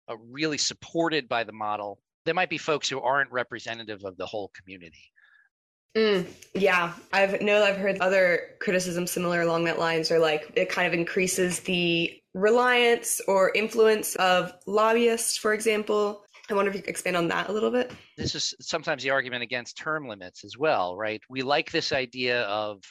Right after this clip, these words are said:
Speaker 1: a reluctant politician, someone who, whose real interests are elsewhere and who will just kind of step in and do their duty and then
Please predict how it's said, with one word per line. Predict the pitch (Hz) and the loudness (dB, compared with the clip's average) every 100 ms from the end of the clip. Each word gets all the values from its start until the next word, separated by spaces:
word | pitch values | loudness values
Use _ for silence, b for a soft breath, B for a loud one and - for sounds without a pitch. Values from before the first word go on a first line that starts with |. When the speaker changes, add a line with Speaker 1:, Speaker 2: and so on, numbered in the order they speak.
| - | -10
Speaker 1:
a | 104 | -8
reluctant | 107 117 123 - 131 117 - - | -6 0 -2 0 -6 -6 -10 -4
politician, | 123 117 117 123 - 123 110 | -2 0 -2 -6 -6 -8 -8
someone | 107 120 117 113 | -10 -8 -8 -10
who, | 107 117 110 104 _ B B | -10 -10 -10 -12 _ B B
whose | 123 120 | -10 -6
real | 123 160 156 | 0 2 4
interests | 147 - 143 - | 2 -2 -4 -2
are | 127 | -2
elsewhere | 120 117 - 117 | -2 -4 -4 -4
and | 110 | -4
who | 110 | -10
will | 110 | -16
just | 110 - | -14 -10
kind | 131 | -8
of | 107 | -8
step | - 143 143 | -4 -4 0
in | 165 147 | 0 0
and | 123 | -4
do | 131 | -4
their | 127 120 | -4 -4
duty | 113 117 113 110 | -6 -8 -8 -6
and | 98 107 | -6 -4
then | 110 | -6